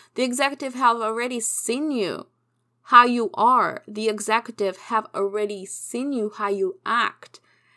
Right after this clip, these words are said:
And they know for a fact that if you can do that day in and day out, whenever you do get that promotion, they know that you'll be just perfectly fine because your professionalism is there. You can teach professionalism if you try to, but why don't you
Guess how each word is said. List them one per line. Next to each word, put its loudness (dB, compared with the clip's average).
And 4
they 8
know 2
for -2
a -4
fact -2
that 0
if -4
you -6
can -4
do -4
that -4
day 0
in -2
and -4
day -6
out, 4
whenever 0
you -2
do -4
get -2
that -4
promotion, -4
they -2
know -2
that -6
you'll 0
be -4
just -6
perfectly -2
fine -2
because -2
your -2
professionalism -4
is -4
there. -8
You 0
can -2
teach -6
professionalism -6
if -8
you -4
try -2
to, -6
but 4
why -8
don't -8
you -8